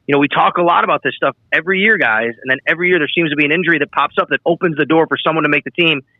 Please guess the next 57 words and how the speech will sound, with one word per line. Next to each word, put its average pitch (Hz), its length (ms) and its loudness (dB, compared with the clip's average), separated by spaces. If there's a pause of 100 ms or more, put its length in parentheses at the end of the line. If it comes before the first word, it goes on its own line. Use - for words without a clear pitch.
and 127 160 -8
someone 151 160 2
else 160 160 0
to 147 80 0
either 135 140 2
go 139 160 2
on 151 100 2
I 139 200 2
R 131 360 2
or 104 60 -4
start, 147 260 0 (160)
start 151 300 -2
the 143 80 -2
year 143 260 2
on 127 140 -2 (100)
some 139 140 0
other 139 180 2
sor-, 143 240 0 (100)
sort 135 140 2
of 117 100 -4
list 147 320 -2 (300)
or 135 80 -2
something 143 300 -2
like 127 160 0
that. 123 280 0
So, 143 140 0 (300)
you 165 80 2
know, 160 120 4
I, 160 180 2
I 170 80 0
think 214 180 -2
that 180 180 0
all 160 180 2
of 165 60 -2
that 175 160 2
has 160 220 -2
to 160 40 -8
shake 143 280 -2
out. 156 320 0 (240)
But 143 100 -4
at 131 80 -6
this 185 180 -2
point 240 220 0
in 226 60 -2
time, 240 400 0 (440)
I, 151 200 2 (120)
I 170 180 0 (120)
probably 220 400 2
would 202 240 2
tell 185 160 2
you 180 180 0
that 151 120 2
I 151 200 0
think 165 260 -4
that 151 120 -4 (100)
Duke 190 240 -2
Williams 175 480 0